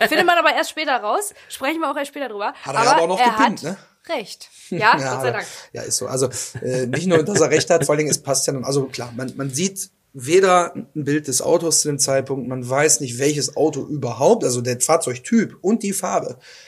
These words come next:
Speaker 2: passen ja dann wieder genau in dieses, äh, was wir in der letzten, äh, Folge auch schon besprochen haben. Äh, falls ihr sie nicht gehört habt, hört sie euch gerne an. Ähm, dieser ganze in den achtzigern hängen gebliebene Kalle, so ein bisschen, ne? Also Fukuhila, Goldkettchen, Ohrringe, Tanktop,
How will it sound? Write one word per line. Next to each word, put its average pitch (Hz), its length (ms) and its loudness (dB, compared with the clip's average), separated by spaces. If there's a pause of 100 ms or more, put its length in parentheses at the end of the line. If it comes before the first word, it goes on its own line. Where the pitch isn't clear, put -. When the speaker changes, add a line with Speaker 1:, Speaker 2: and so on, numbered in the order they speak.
(200)
Speaker 2:
passen 160 280 0
ja 147 120 2
dann 147 180 -2
wieder 147 160 2
genau 131 400 0
in 143 120 -2
dieses, 135 360 0
äh, 123 180 2
was 123 160 -2
wir - 60 -6
in 120 60 -2
der 120 80 -4
letzten, 160 420 0
äh, 117 160 -2
Folge 113 280 -2
auch - 120 2
schon 147 120 -2
besprochen 123 340 -2
haben. 143 300 -2
Äh, 120 160 -2
falls 117 200 2
ihr 120 60 2
sie 113 80 0
nicht 110 140 -6
gehört 120 260 -2
habt, 175 160 -2
hört 117 140 0
sie 143 100 -4
euch 120 100 -6
gerne 117 240 -4
an. 165 240 -2 (520)
Ähm, 127 760 0
dieser 120 280 0
ganze 151 600 2 (120)
in 143 100 -4
den 143 160 0
achtzigern 196 640 2
hängen 175 240 0
gebliebene 175 460 0
Kalle, - 420 -4
so - 140 -6
ein 110 40 -8
bisschen, 107 380 -2 (180)
ne? 180 180 -2 (220)
Also 135 380 -2
Fukuhila, 185 560 2
Goldkettchen, 151 640 0
Ohrringe, 180 600 -2
Tanktop, 165 600 2